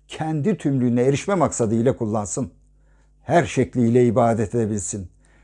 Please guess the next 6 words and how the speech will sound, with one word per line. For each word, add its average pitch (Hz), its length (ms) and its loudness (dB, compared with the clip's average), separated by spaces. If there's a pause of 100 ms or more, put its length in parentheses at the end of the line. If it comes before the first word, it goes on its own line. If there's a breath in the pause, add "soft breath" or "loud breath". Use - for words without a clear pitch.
(140)
Her 170 440 -2
dilin 147 400 4
dualarını 135 680 4
dinlesin. 120 540 -2 (540)
Her 190 360 4
dine 117 380 0